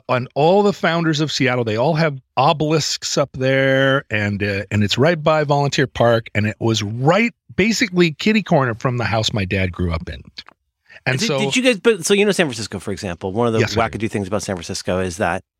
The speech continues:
Speaker 2: we, we do not today have, there's h-, well, basically San Francisco decided a long time ago for reasons that there was not gonna be, uh, burials. I'm gonna say graveyards or cemeteries. We're not, you're not gonna have burials in the city limits.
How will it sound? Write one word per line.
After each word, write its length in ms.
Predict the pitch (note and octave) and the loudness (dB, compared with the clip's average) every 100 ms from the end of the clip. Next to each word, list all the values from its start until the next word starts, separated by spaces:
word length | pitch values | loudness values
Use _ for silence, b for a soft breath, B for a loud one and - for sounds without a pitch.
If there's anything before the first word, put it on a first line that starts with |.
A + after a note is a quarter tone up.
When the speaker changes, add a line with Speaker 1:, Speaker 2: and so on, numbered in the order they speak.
| _ - | _ -6
Speaker 2:
we, 160 | C3+ - | -4 -2
we 140 | A#2 | -4
do 220 | G#2+ B2+ | -2 0
not 180 | C3+ C3 | 2 0
today 460 | - A#2 A#2 A2+ - - | -2 2 2 2 -4 -8
have, 640 | - A2+ G#2 G2+ - - _ _ _ | -2 0 2 0 -4 -18 _ _ _
there's 160 | B2 G#2 | -8 -6
h-, 100 | - - _ | -8 -14 _
well, 160 | A2+ G#2 _ - _ - | -10 -10 _ -20 _ -2
basically 600 | G#3 B3+ C#4 G#3 D#3+ C3+ | 0 0 -2 -2 0 2
San 160 | - C#3 | 2 -2
Francisco 340 | C#3+ D3 C#3+ | -2 -6 -4
decided 400 | A#2 A2 A#2+ A2+ | -4 0 0 0
a 40 | G#2+ | 0
long 200 | A2+ A2+ | -2 -2
time 200 | A2+ G2 | -4 -2
ago 160 | G#2+ | -4
for 140 | - G2+ | -4 -4
reasons 480 | G2+ G2 G2+ F#2 | -2 -2 -4 -4
that 160 | G#2+ F#2 | -6 -2
there 120 | A2+ | 0
was 220 | G2+ A2 | 0 0
not 200 | G#2+ A#2 A2+ | 0 0 2
gonna 160 | C3 | 0
be, 340 | F#2+ A2 G#2 - _ _ _ _ _ - | 0 -2 -4 -6 _ _ _ _ _ -2
uh, 340 | A#2+ G#2+ G2 F#2 - - | 0 2 0 -4 -10 -4
burials. 500 | C#3+ F3+ G#2 - - | -2 0 -4 -6 -4
I'm 80 | B2+ | 0
gonna 160 | B2+ A2+ | 2 2
say 140 | A#2 | -2
graveyards 440 | G2+ G#2 F#2+ F#2 | 0 -2 -2 -4
or 40 | D#2+ | -4
cemeteries. 520 | - D3 A#2 F#2+ F2+ | -2 -2 -2 -6 -2
We're 80 | D3+ | 0
not, 140 | F3 | 0
you're 120 | D#3+ | 0
not 80 | E3+ | 0
gonna 120 | C#3+ | 0
have 100 | G#2 | -2
burials 440 | G#2+ A#2 A2+ F#2 F2+ | 0 2 2 -2 -6
in 160 | A#2 | -8
the 60 | G#2+ | -8
city 280 | - G#2 F#2 | -6 -6 -6
limits. 440 | G#2+ G#2 F#2 - | -6 -6 -8 -14